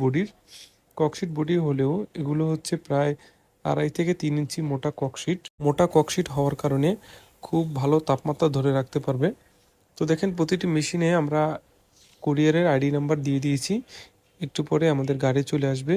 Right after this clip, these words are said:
স্টেটফাস্ট কুরিয়ারের pick and drop সার্ভিসের মাধ্যমে আমাদের মেশিনগুলো গ্রাহকদের একদম ঘর পর্যন্ত পৌঁছে দিয়ে থাকে। এবং দেখতে পাচ্ছেন এই যে এখানে কিছু পার্টস রাজশাহীতে আমরা পাঠিয়েছি,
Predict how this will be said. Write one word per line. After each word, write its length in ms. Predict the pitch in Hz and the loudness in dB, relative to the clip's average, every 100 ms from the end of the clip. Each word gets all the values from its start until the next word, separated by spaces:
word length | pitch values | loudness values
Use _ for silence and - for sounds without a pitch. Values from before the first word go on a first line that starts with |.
| 247 175 | -2 -6
স্টেটফাস্ট 520 | - 147 - 151 - | -6 -6 -4 -6 -6
কুরিয়ারের 500 | - 135 139 135 156 - - | -6 0 0 0 -2 -4 -6
pick 180 | 151 143 | -4 2
and 100 | 151 135 | 0 0
drop 180 | 151 - | -6 -4
সার্ভিসের 380 | - 135 131 143 | -6 -2 -2 -2
মাধ্যমে 300 | 135 131 160 | -2 -2 0
আমাদের 260 | 175 139 135 | 0 2 0
মেশিনগুলো 540 | 135 127 - 135 147 220 - - - _ _ - | -2 -2 -4 0 2 0 -2 -20 -20 _ _ 0
গ্রাহকদের 560 | 139 135 131 - 147 147 - _ _ _ | 2 2 -2 2 2 2 -10 _ _ _
একদম 280 | 147 139 139 | -6 -2 -2
ঘর 200 | 131 135 131 | 0 0 0
পর্যন্ত 300 | - 135 143 151 - | 0 0 -2 -4 -2
পৌঁছে 240 | 139 - 143 | -2 0 0
দিয়ে 140 | 143 139 | 0 0
থাকে। 200 | 147 202 254 - - _ - | -2 -2 -2 -10 -20 _ -6
এবং 180 | 139 143 | -2 0
দেখতে 240 | 139 - 160 | -2 -4 -4
পাচ্ছেন 280 | 156 - 196 | -4 -2 -2
এই 60 | 139 | 0
যে 80 | 139 135 139 | 0 0 -2
এখানে 200 | 143 143 | -6 -6
কিছু 220 | 135 139 143 - | -6 -8 -8 -2
পার্টস 260 | 135 135 - | -2 -2 -6
রাজশাহীতে 560 | 147 139 131 - 143 139 143 | 0 0 0 -2 -2 0 -2
আমরা 140 | 135 | -2
পাঠিয়েছি, 440 | 131 131 143 139 | -2 -2 -2 -2